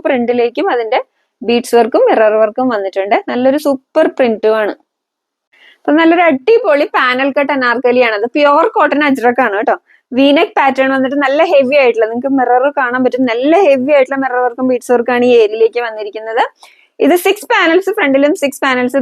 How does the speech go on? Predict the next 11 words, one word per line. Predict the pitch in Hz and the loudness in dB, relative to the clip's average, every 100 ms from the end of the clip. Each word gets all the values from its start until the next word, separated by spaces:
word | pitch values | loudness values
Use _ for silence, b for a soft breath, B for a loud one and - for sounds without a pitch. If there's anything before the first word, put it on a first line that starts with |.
| 254 | 0
ബാക്കിലും | 233 233 254 262 | 0 0 -2 -2
വരുന്ന | 247 226 302 - | -2 -2 -6 -2
ട്വൽവ് | 285 262 - 285 | 0 2 2 0
പാനൽസിൽ | 233 220 226 240 254 269 | -2 -2 -6 -4 -2 -2
അനാർക്കലി | 226 220 214 233 254 262 | -2 -4 0 0 0 0
കുർത്തിയാണ്. | 240 - 226 226 285 539 | -2 0 0 2 2 0
അതുപോലെ | 262 277 320 | 2 2 4
ഈ | 370 392 | 2 0
പ്രിന്റ് | 294 269 | 0 2
തന്നെ | 254 262 254 | 0 0 -2
നമുക്ക് | 247 | -4